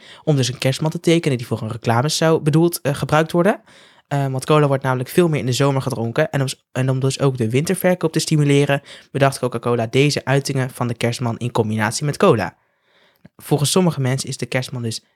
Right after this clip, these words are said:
daarom, eh, wit met rood, maar dat is dus niet zo. Want er zijn dus al sinds begin negentienhonderd tekeningen te vinden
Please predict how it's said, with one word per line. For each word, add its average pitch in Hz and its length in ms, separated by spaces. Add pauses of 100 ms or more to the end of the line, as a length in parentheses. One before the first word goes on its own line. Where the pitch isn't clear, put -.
daarom, 131 500
eh, 117 160
wit 117 260
met 127 120
rood, 156 380
maar 143 120
dat 139 120
is 123 100
dus 156 100
niet 175 160
zo. 240 300 (380)
Want 147 240
er 147 60
zijn 151 140
dus 147 140
al 135 100
sinds 139 240
begin 185 320
negentienhonderd 147 600
tekeningen 185 420
te - 100
vinden 170 320